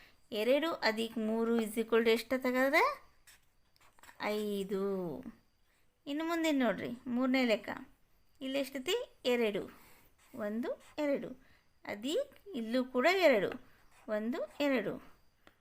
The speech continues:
ಒಂದು, ಎರಡು, ಮೂರು, ನಾಲ್ಕು. ಎಷ್ಟಾಯ್ತು? ನಾಲ್ಕು. ಎರಡು ಅಧಿಕ್ ಎರಡು is equal to ನಾಲ್ಕು. ನಾಲ್ಕನೇ ಲೆಕ್ಕ ನೋಡ್ರಿ. ಇಲ್ಲೂ ಒಂದೈತಿ,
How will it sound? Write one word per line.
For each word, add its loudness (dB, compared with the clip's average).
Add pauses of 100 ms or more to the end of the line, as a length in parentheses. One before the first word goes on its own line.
(160)
ಒಂದು, -2
ಎರಡು, 2
ಮೂರು, 2
ನಾಲ್ಕು. 6
ಎಷ್ಟಾಯ್ತು? 0 (460)
ನಾಲ್ಕು. 0 (360)
ಎರಡು 0
ಅಧಿಕ್ -4
ಎರಡು 2 (200)
is -10
equal -6
to -2 (640)
ನಾಲ್ಕು. 0 (1300)
ನಾಲ್ಕನೇ 2
ಲೆಕ್ಕ 0
ನೋಡ್ರಿ. 0 (340)
ಇಲ್ಲೂ 2
ಒಂದೈತಿ, 4